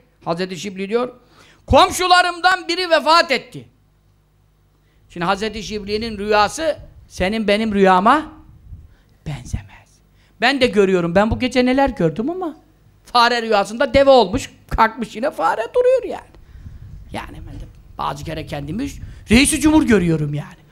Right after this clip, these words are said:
Bir de kalkıyorum, hikaye, bir şey yok.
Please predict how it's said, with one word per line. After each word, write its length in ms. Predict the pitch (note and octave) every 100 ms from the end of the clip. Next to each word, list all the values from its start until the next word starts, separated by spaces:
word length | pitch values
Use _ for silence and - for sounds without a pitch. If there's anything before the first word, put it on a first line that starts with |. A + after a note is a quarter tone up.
| -
Bir 80 | A3+
de 100 | C4
kalkıyorum, 500 | A3 G#3 G3+ G#3+ E4 C4+ -
hikaye, 500 | - - A#4+ A4+ G#4 - _
bir 60 | -
şey 200 | - C5
yok. 220 | B4